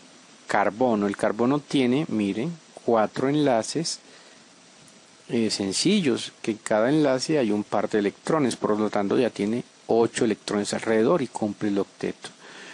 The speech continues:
Contemos los electrones de valencia. Aquí hay seis y aquí hay seis, lo cual daría doce más ocho, que se encuentran en estos enlaces sencillos, daría veinte. Por lo tanto, esta sería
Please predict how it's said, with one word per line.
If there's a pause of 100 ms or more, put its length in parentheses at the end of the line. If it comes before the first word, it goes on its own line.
(140)
Contemos
los
electrones
de
valencia. (300)
Aquí
hay
seis (680)
y
aquí
hay
seis,
lo
cual
daría
doce (680)
más
ocho, (300)
que
se
encuentran
en
estos
enlaces
sencillos,
daría
veinte. (360)
Por
lo
tanto,
esta
sería